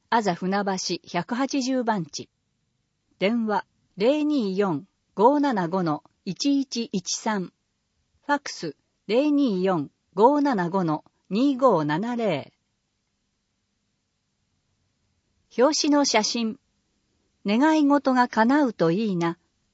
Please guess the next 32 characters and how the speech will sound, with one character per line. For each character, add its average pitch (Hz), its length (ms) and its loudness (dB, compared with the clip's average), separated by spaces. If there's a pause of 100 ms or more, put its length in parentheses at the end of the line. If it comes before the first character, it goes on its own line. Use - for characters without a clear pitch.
(800)
今 220 120 0
年 262 280 2
は 214 320 2
令 277 240 4
和 185 140 2
七 240 300 -4
年 165 360 -2
七 - 260 -6
月 269 240 -2
七 240 280 0
日 220 160 2
の 208 180 -2 (300)
ち - 100 0
ょ 285 60 4
っ 277 120 -6
と 180 140 -2
特 175 260 -4
別 269 240 0
な 254 140 2
七 202 300 -2
夕。 196 360 0 (800)
園 277 240 4
内 185 240 4
に 180 160 0
用 240 220 6
意 190 80 0
さ 170 160 -2
れ 165 80 -2
た 165 160 -4
笹 202 320 -2
に 196 160 -2
は、 147 160 -4